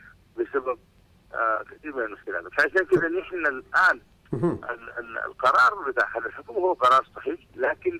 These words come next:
Speaker 1: ثم ماذا بعد؟ نحن نريد
Speaker 2: تنتظرون،
Speaker 1: كفاءات
Speaker 2: تنتظرون
Speaker 1: وطنية
Speaker 2: زيارة
Speaker 1: مستقلة.
Speaker 2: الوفد؟ شكرًا.
Speaker 1: ننتظر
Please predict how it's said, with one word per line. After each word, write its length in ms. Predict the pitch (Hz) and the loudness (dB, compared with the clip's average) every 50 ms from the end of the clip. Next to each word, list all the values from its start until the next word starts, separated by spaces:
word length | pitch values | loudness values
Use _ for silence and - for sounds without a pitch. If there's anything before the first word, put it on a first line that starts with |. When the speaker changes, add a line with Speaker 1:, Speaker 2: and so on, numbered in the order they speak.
| _ - | _ -12
Speaker 1:
ثم 120 | 131 113 | -14 -10
ماذا 360 | 110 107 113 127 139 123 110 104 | -6 0 2 2 2 2 0 0
بعد؟ 240 | 110 107 107 117 | 2 0 -2 -2
نحن 140 | 131 - 139 | -6 -14 -10
نريد 300 | 123 117 117 127 143 - _ _ _ _ _ _ - | -8 -6 -6 -6 -6 -8 _ _ _ _ _ _ 2
Speaker 2:
تنتظرون، 600 | 165 175 165 185 196 170 180 214 214 226 220 175 | 2 2 4 4 2 2 4 4 6 4 4 2
Speaker 1:
كفاءات 280 | - - - - - - | 0 -8 -10 -4 2 4
Speaker 2:
تنتظرون 480 | 165 170 160 156 175 170 165 190 196 208 | 4 4 6 4 2 2 2 2 2 2
Speaker 1:
وطنية 140 | 208 196 | 2 2
Speaker 2:
زيارة 320 | 175 160 180 180 175 175 156 | 2 4 6 6 6 6 4
Speaker 1:
مستقلة. 160 | 135 - 156 | 4 2 0
Speaker 2:
الوفد؟ 320 | 147 156 151 135 107 - - _ _ _ _ - - _ _ _ _ _ _ _ _ _ _ _ _ _ _ _ _ _ _ _ _ _ _ _ _ _ _ _ _ _ _ _ _ _ _ _ _ - | 0 2 0 -2 -2 -6 -16 _ _ _ _ -20 -20 _ _ _ _ _ _ _ _ _ _ _ _ _ _ _ _ _ _ _ _ _ _ _ _ _ _ _ _ _ _ _ _ _ _ _ _ -10
شكرًا. 160 | 156 151 123 135 | -8 -6 -6 -8
Speaker 1:
ننتظر 380 | - - - 262 269 247 220 | -8 -6 -6 -4 -2 -2 0